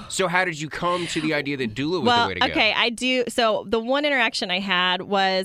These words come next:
Speaker 2: I was at a, some, some sort of show, like a modeling situation, and all the models, we were all backstage and talking, and one of the girls was like, "Yeah, it was crazy. The mom was totally out,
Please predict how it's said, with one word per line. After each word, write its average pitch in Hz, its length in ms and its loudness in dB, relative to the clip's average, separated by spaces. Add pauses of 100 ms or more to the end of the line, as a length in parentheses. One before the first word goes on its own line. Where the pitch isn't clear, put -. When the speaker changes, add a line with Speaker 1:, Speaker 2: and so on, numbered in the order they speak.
Speaker 2:
I 185 140 0
was 190 340 -2
at 185 400 2 (100)
a, 170 760 0 (240)
some, 208 240 -2 (300)
some 247 200 -4
sort 202 240 -6
of 175 60 -6
show, 165 320 0
like 165 180 -4
a 151 260 -6 (120)
modeling 165 420 -2
situation, 160 520 -4
and 165 100 0
all 190 60 2
the 190 80 -2
models, 160 360 -2
we 160 80 -2
were 160 180 -4
all 165 140 -2
backstage - 640 -6 (480)
and 180 260 2
talking, 175 480 -2
and 175 120 0
one 190 100 -2
of 185 40 -6
the 190 60 2
girls 175 560 -2
was 185 200 -4
like, 170 320 -2
"Yeah, 220 380 0
it 185 60 -2
was 185 220 -4
crazy. 220 520 -4
The 165 100 -4
mom 185 220 0
was 196 140 -2
totally 214 320 -4
out, - 260 -4